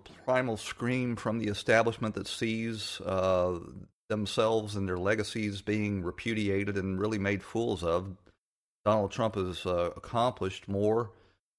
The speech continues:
in about a year and a half in office than the three, uh, previous presidents did, uh, during twenty-four years.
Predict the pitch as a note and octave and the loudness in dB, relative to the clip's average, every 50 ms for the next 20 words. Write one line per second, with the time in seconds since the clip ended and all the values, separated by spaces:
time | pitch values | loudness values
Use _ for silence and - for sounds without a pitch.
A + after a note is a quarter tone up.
0 | _ _ - G2 G2+ G2 E2+ G2+ G#2 A2 G#2 F2 F#2 A2 B2 C3 A#2 F#2+ F#2 A2+ | _ _ -4 -4 -2 0 2 2 2 2 2 2 0 0 0 0 0 -2 -2 0
1 | A#2+ C3+ C3+ - - F2 D#2+ D#2+ D#2+ F2 - - A2 - - - - G2+ G2+ G2+ | 0 0 0 -2 -4 -4 -2 0 -2 -2 -2 -2 -4 -4 -6 -6 -6 -4 -2 -2
2 | G2 G2 F2+ F2 - - - C3 C3+ C3+ C3 B2 - - - - - F2+ F2 E2+ | -2 -2 -2 -4 -4 -4 -2 0 0 0 0 -4 -6 -10 -10 -6 -4 -2 -2 -2
3 | - - - C#3+ D#3 D#3 B2 G2+ F2+ F2+ - - - F2+ F#2 F#2 F#2 G#2+ G#2+ G2+ | -4 -2 0 0 0 2 2 0 -2 -2 -4 0 2 2 2 2 0 -4 -6 -6
4 | - - - G2+ G#2+ A2 A2 A2 G2+ - - _ _ _ _ _ _ _ _ _ | -6 -4 -2 0 0 0 0 -4 -10 -14 -16 _ _ _ _ _ _ _ _ _
5 | _ _ _ - G2+ G2+ G2 F#2+ A2 A#2 A#2 A2 G#2+ - - D3 C#3+ C#3 C3+ - | _ _ _ 0 0 2 2 2 2 2 2 0 -2 -2 0 2 2 2 0 -2
6 | - C#3+ C#3+ D3 C#3+ C3+ C3 D3+ F3 F3 A#2+ D#2+ C2+ - - - - | 0 2 2 4 4 4 4 4 4 4 4 0 -2 -6 -10 -14 -14